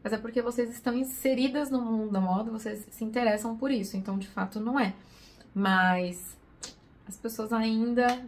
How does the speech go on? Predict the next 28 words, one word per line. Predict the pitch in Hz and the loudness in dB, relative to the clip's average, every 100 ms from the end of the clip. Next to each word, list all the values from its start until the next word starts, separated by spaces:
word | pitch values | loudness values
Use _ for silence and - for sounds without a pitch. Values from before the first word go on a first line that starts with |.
| 226 | -4
não | 220 233 220 | -2 -2 -2
usam | 202 196 202 | -2 -2 -2
muito | 185 180 - | -4 -4 -8
isso, | - - - - - | -12 -12 -16 -16 -18
tá? | - 180 | -6 -6
Pode | 180 175 185 | -4 -6 -8
ter | - | -8
certeza. | 175 202 220 151 151 156 - - | -8 -8 -4 -4 -4 -10 -20 -18
As | |
pessoas | - 196 214 | -10 -6 -2
não | 247 | 0
iriam | 277 220 196 | 0 2 0
combinar | 208 202 196 185 | 0 -2 0 -2
aqui, | 185 - 202 202 294 - - - - - - | -4 -8 -4 -4 -4 -8 -20 -20 -20 -18 2
é, | 185 180 175 170 | 6 8 6 4
pelo | 202 190 | -2 -2
menos | 208 - | -4 0
não | 190 233 | 0 -2
com, | - 262 226 214 196 - | -4 -4 -2 -4 -8 -6
com | 214 | -2
recorrência, | 214 214 226 214 180 208 | 0 0 0 0 0 -2
eu | 214 | -4
não, | 214 220 | -2 -2
não | 208 196 208 | -2 -2 -2
consigo | 214 240 - 214 | -2 -4 -2 -2
imaginar, | 214 202 196 196 175 180 | -2 -4 0 0 0 -2
não | 190 | -4
consigo, | 196 226 214 208 180 | -4 -4 -4 -4 -6